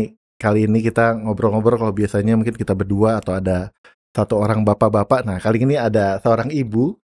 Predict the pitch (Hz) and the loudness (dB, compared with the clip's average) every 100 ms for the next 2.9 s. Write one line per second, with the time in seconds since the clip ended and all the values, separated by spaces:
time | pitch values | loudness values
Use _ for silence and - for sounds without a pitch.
0 | _ _ - 104 107 107 110 110 110 107 | _ _ -2 2 2 2 0 2 2 0
1 | 110 104 104 113 - 107 127 - _ 107 | 0 -2 -2 -6 0 0 0 -6 _ -10
2 | 107 107 107 101 110 113 107 113 | -2 0 2 0 -2 0 2 2